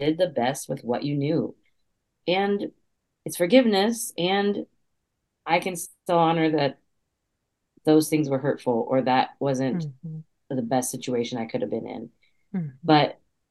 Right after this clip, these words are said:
Speaker 1: I one hundred percent believe what my parents did was the best that they knew. And there is nothing I can hold against them for that. And also, when we know better, we do better.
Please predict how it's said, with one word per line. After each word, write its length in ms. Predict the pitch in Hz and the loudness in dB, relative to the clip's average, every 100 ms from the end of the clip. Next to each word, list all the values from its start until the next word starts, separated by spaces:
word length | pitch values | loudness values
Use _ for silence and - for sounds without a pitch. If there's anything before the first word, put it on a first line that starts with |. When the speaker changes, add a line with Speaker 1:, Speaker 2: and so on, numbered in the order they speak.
| _ | _
Speaker 1:
I 300 | - 180 160 | 0 2 2
one 220 | 147 165 | 2 2
hundred 640 | 156 - 208 226 175 156 - | 2 -2 2 4 4 2 0
percent 460 | 120 - 120 113 | -6 -4 -6 -4
believe 500 | 123 120 120 113 110 _ _ _ | -4 -2 -2 -4 -6 _ _ _
what 220 | 156 - | 0 2
my 180 | 185 175 | 2 2
parents 600 | 170 170 170 180 175 - | 2 -2 0 -2 -4 -10
did 680 | 156 - 165 156 156 160 185 - _ _ _ _ _ _ | -12 2 6 8 8 4 -4 -14 _ _ _ _ _ _
was 380 | 151 143 143 139 | -4 -2 -2 -2
the 120 | 139 | -2
best 360 | 123 139 151 - | 0 0 0 -2
that 200 | 147 143 | -6 -4
they 260 | 139 139 139 | -2 0 2
knew. 420 | 131 131 113 127 _ _ _ _ _ _ _ _ _ - | 0 0 -2 -8 _ _ _ _ _ _ _ _ _ -8
And 540 | 123 127 127 123 127 - _ _ _ _ 151 | -2 2 2 0 -4 -8 _ _ _ _ -6
there 340 | 135 147 156 | -4 0 2
is 160 | 151 147 | 0 0
nothing 420 | 147 156 170 156 | -2 2 2 4
I 160 | 151 151 | 2 0
can 480 | 165 151 147 156 - | 0 0 0 -4 -2
hold 280 | 156 156 160 | 2 4 4
against 500 | 151 139 170 247 - | 2 -2 -2 -2 -2
them 180 | 104 - | -2 -4
for 140 | 117 | -6
that. 260 | 117 - - | -6 -6 -4
And 280 | 151 151 180 | 0 2 2
also, 800 | - 143 143 - 170 175 226 - _ _ _ _ _ _ _ _ _ | 0 0 -2 2 4 6 2 -2 _ _ _ _ _ _ _ _ _
when 340 | 139 147 151 | -4 0 2
we 180 | 151 147 | 2 2
know 220 | 143 135 | 0 2
better, 280 | 143 160 180 | 2 2 2
we 120 | 202 | 0
do 160 | 196 247 | 2 2
better. 480 | 120 101 117 - | 2 0 -4 -6